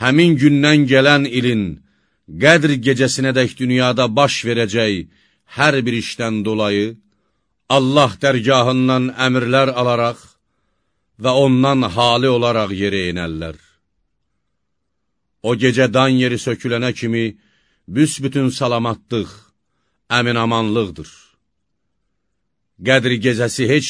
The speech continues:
bir bəla nazil olmaz. O bütünlüklə xeyir-bərəkətdən ibarətdir. O gecə mələklər yer üzündə gəzib,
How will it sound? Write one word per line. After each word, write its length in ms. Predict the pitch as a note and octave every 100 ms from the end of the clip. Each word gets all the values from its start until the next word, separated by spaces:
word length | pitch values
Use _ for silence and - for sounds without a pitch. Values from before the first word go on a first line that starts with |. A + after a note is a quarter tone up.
| -
bir 180 | B2+ A#2+
bəla 320 | G2 A#2 A#2 A2+
nazil 400 | A#2 G#2+ G2 A2
olmaz. 400 | G2+ F#2 F#2+ E2+ - - _ _ _ _ _ _ _ _ _ _ _ -
O 120 | A2+
bütünlüklə 760 | G#2+ - A2+ A2+ B2 A2 G#2 G2 F2 _ _ _ _ _ -
xeyir-bərəkətdən 1300 | - A#2 A2+ G#2 E2+ G#2 F#2+ G#2+ F#2+ _ G#2 F#2
ibarətdir. 720 | D#2+ C#2+ D2+ C#2 C#2 _ - _ _ _ _ _ _ _ _ _ _ _ _ _ _ _ _ _ _
O 120 | - D3+
gecə 320 | C#3 C#3 D3
mələklər 540 | C#3+ C#3+ C3 A2+ C3+
yer 180 | B2 C3+
üzündə 400 | A#2+ G2+ A2+ A2+ G#2
gəzib, 400 | A2 G2 A#2+